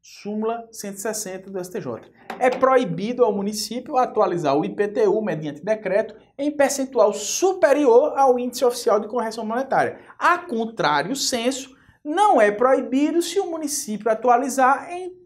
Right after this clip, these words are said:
percentual igual ou inferior. Só é proibido atualizar em percentual superior, porque aí, na verdade, não é atualização.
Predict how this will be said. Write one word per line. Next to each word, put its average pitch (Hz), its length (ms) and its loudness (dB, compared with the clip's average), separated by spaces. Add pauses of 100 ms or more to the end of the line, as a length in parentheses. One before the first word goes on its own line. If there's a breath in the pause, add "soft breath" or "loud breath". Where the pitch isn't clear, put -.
(120)
percentual 294 1000 0
igual 311 640 4
ou 359 80 0
inferior. 370 680 0 (180 loud breath)
Só - 400 2
é 302 140 6
proibido 294 960 -2
atualizar 240 920 -4
em 294 400 -8
percentual 226 640 -6
superior, 233 560 0
porque - 160 -12
aí, 269 200 -4
na 285 120 -2
verdade, 175 640 -2 (220 loud breath)
não 269 200 2
é 285 160 6
atualização. 202 840 -2